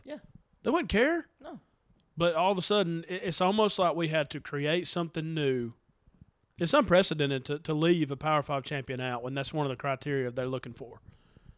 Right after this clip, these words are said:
Speaker 2: And I just hate it for Florida State 'cause what else are you supposed to do? And I
Speaker 1: Yeah.
Speaker 2: think a lot of people are seeing, you know,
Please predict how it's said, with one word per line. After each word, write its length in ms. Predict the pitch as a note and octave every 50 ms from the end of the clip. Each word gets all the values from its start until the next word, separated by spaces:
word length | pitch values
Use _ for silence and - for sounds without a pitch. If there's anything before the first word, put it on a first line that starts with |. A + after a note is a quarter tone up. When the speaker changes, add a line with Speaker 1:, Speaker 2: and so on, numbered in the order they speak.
| _ _ _ -
Speaker 2:
And 300 | C3+ C#3 C#3 C3 C3 - - _ _ - -
I 80 | F3
just 160 | A3+ A3 -
hate 140 | G3 G3+ G#3
it 80 | F#3 C#3+
for 80 | D#3 C#3+
Florida 240 | - F3+ F#3+ F3 -
State 200 | - G3 G3 D3+
'cause 100 | E3 D3+
what 140 | D3 F3+ F3+
else 200 | F#3+ F#3 F3 -
are 40 | E3
you 40 | D3
supposed 300 | - - E3 D#3 - -
to 60 | C3+
do? 280 | B2+ D3 D3+ C3 A2+ - _ _ _ _ _ _ - -
And 120 | - D3+
I 20 |
Speaker 1:
Yeah. 60 | D#3 -
Speaker 2:
think 140 | F#3 D3+ D3+
a 40 | D3+
lot 300 | D3+ D#3+ E3+ F#3+ G#3+ G#3+
of 80 | F#3+
people 420 | - A#3+ A3+ F#3+ - F#3 F3 F3 F3 C3
are 80 | C#3
seeing, 600 | - - - G3+ G3+ G3+ F3+ D#3+ D3 C3+ C3 B2 - _ _ _ - - - - _ _ - _ _ _ - - - - _ _ _ _ _ _ _ _ - - _ _
you 80 | - D3+
know, 280 | C#3+ C#3 C3 B2+ B2+